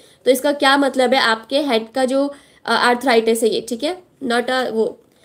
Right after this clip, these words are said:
और क्लेफ्ट पैलेट क्या होता है? आपके लिप्स के अंद-, ऊपर एक कट लग गया है। इसी तरह आपके पास हार्मोनल की बात करते हैं, आपके पास को-, पेपर में क्वेश्चंस आते हैं कि osteoporosis जो है ना, वो कौन सी डिस-, डिसऑर्डर है,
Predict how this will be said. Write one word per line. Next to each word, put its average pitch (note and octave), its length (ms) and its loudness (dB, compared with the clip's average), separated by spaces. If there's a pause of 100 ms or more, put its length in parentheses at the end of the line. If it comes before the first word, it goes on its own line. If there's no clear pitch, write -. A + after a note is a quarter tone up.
(220)
और A#3+ 120 4
क्लेफ्ट B3+ 360 -2
पैलेट D4 280 -2
क्या D#4 120 0
होता C#4 220 2
है? C4 60 4
आपके B3 220 -2
लिप्स C4 300 0
के D4+ 120 -2
अंद-, C4+ 160 0
ऊपर C4 240 2
एक C#4+ 220 0
कट A#3+ 180 0
लग G#3 180 -2
गया - 140 -4
है। - 100 -14 (1700)
इसी C4+ 160 -4
तरह D#4+ 140 0
आपके C#4+ 240 0
पास C#4+ 260 2
हार्मोनल B3+ 520 4
की E4 120 -2
बात B3 260 2
करते A#3 260 0
हैं, B3+ 80 0
आपके B3+ 180 -4
पास C#4 220 -2
को-, A#3+ 220 0
पेपर B3+ 240 2
में C4+ 160 0
क्वेश्चंस C4+ 360 0
आते A#3+ 220 2
हैं C4+ 240 -2 (380)
कि C#4 100 0
osteoporosis C4 800 2
जो C#4 140 -2
है C4+ 60 2
ना, C4+ 80 0
वो D4+ 120 -2
कौन B3+ 340 2
सी D4 280 -4
डिस-, A#3+ 300 -4
डिसऑर्डर G#3 440 0
है, F3+ 140 -4